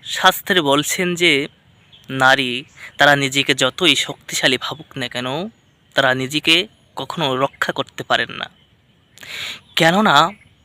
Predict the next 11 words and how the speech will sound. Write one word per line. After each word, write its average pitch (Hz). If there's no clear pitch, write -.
বৈদেহরাজ 165
কন্যা 156
সীতাদেবী 143
যখন 139
বনের 139
মধ্যে 139
একাকিত্বে 143
ছিলেন, 127
ঠিক -
সেই 165
সময়ে 160